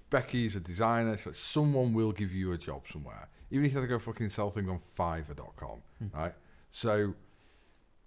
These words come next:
Speaker 1: if you've got to the point where you're like, "You know, I can do this, uh, I can do the job, I can do the job well,"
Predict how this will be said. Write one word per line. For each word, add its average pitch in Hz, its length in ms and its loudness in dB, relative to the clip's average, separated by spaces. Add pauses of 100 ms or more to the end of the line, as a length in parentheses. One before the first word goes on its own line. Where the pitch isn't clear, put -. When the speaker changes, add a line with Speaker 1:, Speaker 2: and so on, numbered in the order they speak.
(760)
Speaker 1:
if 127 280 2
you've 131 400 2
got 143 180 6
to - 60 -4
the 147 120 2
point 113 120 2
where 98 80 2
you're 95 80 4
like, - 200 -6
"You 117 60 0
know, 113 160 2 (120)
I 120 420 2
can 107 220 2
do 98 300 0
this, 80 400 -6 (800)
uh, 82 560 -2 (240)
I 82 60 0
can 98 140 -6
do 98 60 -2
the 85 100 -4
job, 117 440 4
I - 60 -12
can 92 120 -12
do 98 80 -2
the 87 60 -4
job 85 220 -4
well," 101 440 4